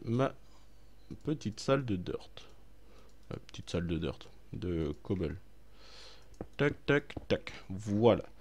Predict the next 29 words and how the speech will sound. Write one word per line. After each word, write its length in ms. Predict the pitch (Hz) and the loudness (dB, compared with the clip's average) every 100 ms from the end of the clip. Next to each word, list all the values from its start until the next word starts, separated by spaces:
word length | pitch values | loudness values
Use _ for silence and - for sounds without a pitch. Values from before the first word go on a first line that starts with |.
| - - - | -14 -12 -8
Donc, 320 | 131 269 254 180 | 6 8 10 8
ce 180 | - | 8
qui 200 | 175 - | 8 8
veut 120 | 208 196 | 4 4
dire 360 | 151 202 - | 6 6 8
que 220 | - 160 160 | 10 10 10
ici, 420 | 160 165 - 220 | 2 4 4 6
à 60 | 170 | 8
l'intérieur, 440 | 123 131 135 196 | 6 6 6 4
il 80 | 139 | 4
va 100 | 127 | 4
y 80 | 127 | 4
avoir 260 | 139 175 | 4 2
que 120 | - 226 | 2 6
de 100 | 165 | 6
la 80 | |
dirt. 340 | 110 - - - | 6 2 -10 -4
Il 100 | - | 2
va 120 | 101 127 | 6 8
y 80 | |
avoir 260 | 123 139 175 | 10 10 8
neuf 320 | 131 175 208 | 6 4 4
par 180 | - 123 | 4 4
neuf 240 | 127 156 123 | 6 2 4
de 100 | 113 | 2
dirt. 400 | 87 - - - - - - - 123 - - 120 | 2 -2 -8 -14 -14 -12 -10 -8 -8 -10 -4 2
Deux, 180 | 123 - - | 2 2 -6
trois, 260 | - 110 - - - | 0 2 2 -2 0
quatre, 220 | 113 | 0